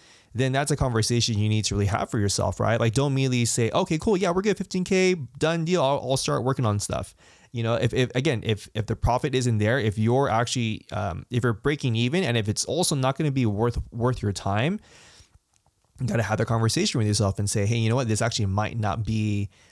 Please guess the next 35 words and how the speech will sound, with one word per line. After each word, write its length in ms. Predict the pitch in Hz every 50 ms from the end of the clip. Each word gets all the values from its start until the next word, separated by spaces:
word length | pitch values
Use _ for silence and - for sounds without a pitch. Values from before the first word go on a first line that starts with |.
| _ _ _ -
um, 140 | 123 107
ideal." 400 | 110 113 110 135 147 117 92 - 110
Now, 220 | 127 170 165 123
that 180 | 123 170 180 180
being 140 | 156 127 120
said, 320 | - - 104 101 104 107
don't 220 | 135 147 170 151
immediately 340 | 139 135 143 143 147 127 117
go 240 | 107 98 123 131 131
into 240 | 123 123 123 - 117
that 220 | 104 101 95 104
zone, 460 | 101 110 135 143 120 101 104 117 139 - _ _ _ _ _ -
right? 300 | - 107 113 123 117 120
This 180 | 117 120 110 143
is 80 | 135
where 180 | 117 107 110 113
your 200 | 113 101 110 110
negotiating 560 | 110 107 101 113 135 180 185 - 131 117 110
power 240 | 107 165 - 92 98
has 160 | 95 92 95
to 60 | -
come 220 | 101 - 95 85 76
in. 120 | 69 110
So 260 | - - 117 104 101 - - - - - - -
they 120 | 120 127
say 140 | 120 139 131
fifteen 360 | 117 131 120 - 127 120 117
K, 440 | 110 - 127 131 131 135 139 139 113 -
you're, 280 | 127 110 110 107 104 104
you 280 | 104 - - 110 107
know, 60 | 107 101
you're 220 | 117 117 117 117
looking 280 | 120 123 - 143 139 135
at 40 |
everything 460 | 131 131 135 123 - 139 139 139 135